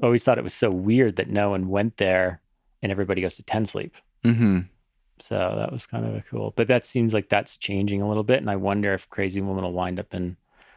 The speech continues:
Speaker 1: like, the new Ten Sleep guidebook and how
Speaker 2: Mm-hmm.
Speaker 1: that'll change it. One thing I learned climbing there too is that I think that a big difference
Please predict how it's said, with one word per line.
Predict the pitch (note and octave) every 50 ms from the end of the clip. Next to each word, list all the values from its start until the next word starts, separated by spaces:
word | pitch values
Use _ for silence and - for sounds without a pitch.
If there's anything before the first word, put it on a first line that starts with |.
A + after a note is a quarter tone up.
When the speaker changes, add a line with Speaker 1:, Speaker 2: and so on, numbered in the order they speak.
| _ _ _ -
Speaker 1:
like, | A#2 - -
the | -
new | F#2 F#2 F2+ F2+ F2+
Ten | - - - F#2+ F#2+ F2+
Sleep | - - F#2+ F#2 - -
guidebook | G2+ F#2 F2+ F#2 F#2 F#2+ F2+ F2 F2 - -
and | - - F2+
how | F2+ F2 E2+
Speaker 2:
Mm-hmm. | E2
Speaker 1:
that'll | F#2 F2+ F2+ F2+ F2 F2+ F2 - _ _ _ _ _ - - _ _ _ _ _ _ _ _ _
change | - - - G2+ F#2 F#2 F#2 F2+ F#2
it. | F2+ F2 - - _ - - - - _ _ _ - - - _ _ _ -
One | A#2+ C3+
thing | - F#3 E3+
I | D3
learned | C3 B2+ B2+ C3+ C3 A#2+
climbing | - B2 B2+ C3+ C#3+ C#3
there | C#3+ D3 C#3
too | - - D3 D#3 D3+
is | A#2 G#2
that | A2 -
I | G2 G2+
think | - C3 B2 - - -
that | - - - -
a | B2
big | G#2+ G#2+ G#2 G#2 -
difference | A2 G2+ G2+ G2 F#2+ G2 - - - -